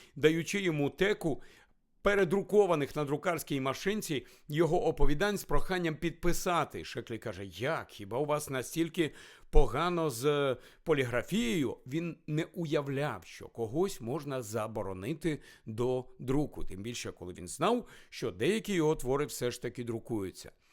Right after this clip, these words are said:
Ну ось, е, Роберт Шеклі таким чином, е, скажімо, останнє десятиліття свого життя він як мінімум одного разу на рік відвідував якусь одну із країн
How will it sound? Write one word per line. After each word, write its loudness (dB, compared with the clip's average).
Ну 2
ось, -2
е, 4
Роберт 2
Шеклі 2
таким 0
чином, -2
е, -2
скажімо, -2
останнє 0
десятиліття -4
свого -2
життя -2
він -2
як -2
мінімум -2
одного 2
разу 0
на -2
рік -4
відвідував 0
якусь -4
одну -2
із -4
країн -2